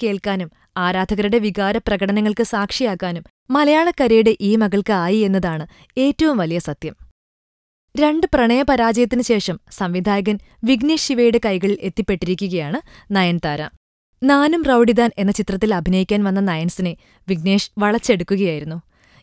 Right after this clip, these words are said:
ഇപ്പോൾ വിഘ്നേഷില്ലാതെ നയൻസ് ഇല്ല എന്ന അവസ്ഥയിലാണ് കാര്യങ്ങൾ. ഈ ക്രിസ്തുമസ് ഏറ്റവും സന്തോഷം നിറഞ്ഞതാണെന്ന് പറഞ്ഞാണ് Instagram-ിലൂടെ വിഘ്നേഷിനൊപ്പം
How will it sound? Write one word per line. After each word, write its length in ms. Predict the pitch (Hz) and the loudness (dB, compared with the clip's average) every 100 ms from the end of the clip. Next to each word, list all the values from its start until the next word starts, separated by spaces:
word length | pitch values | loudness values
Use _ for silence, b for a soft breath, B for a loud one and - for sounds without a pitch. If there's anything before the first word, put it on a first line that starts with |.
| - | -12
ഇപ്പോൾ 320 | 180 175 185 - | -6 -4 -4 -4
വിഘ്നേഷില്ലാതെ 800 | 180 175 190 - 214 202 202 - - | -4 0 0 2 0 0 0 -2 0
നയൻസ് 380 | 220 226 262 240 | 2 2 2 2
ഇല്ല 280 | 208 240 - | 4 2 2
എന്ന 160 | 220 226 | 0 2
അവസ്ഥയിലാണ് 600 | 202 - 254 233 170 240 | 0 2 2 2 0 -2
കാര്യങ്ങൾ. 440 | 185 156 151 156 - b b b b b | -2 -4 -4 -8 -12 b b b b b
ഈ 120 | 302 | 4
ക്രിസ്തുമസ് 580 | 359 269 247 262 202 - - | 4 4 2 2 2 0 -4
ഏറ്റവും 340 | 196 208 240 254 | -2 2 4 4
സന്തോഷം 460 | 240 196 214 - | 2 0 0 2
നിറഞ്ഞതാണെന്ന് 560 | 233 214 214 196 196 202 196 | 2 2 2 2 2 2 0
പറഞ്ഞാണ് 480 | 170 170 156 165 294 b b 254 | -2 -2 -2 -4 -8 b b -4
Instagram-ിലൂടെ 800 | 262 330 262 254 226 202 185 - | 0 0 2 4 4 2 -2 -4
വിഘ്നേഷിനൊപ്പം 720 | 185 185 202 214 220 202 269 | -6 0 0 2 -2 -2 -4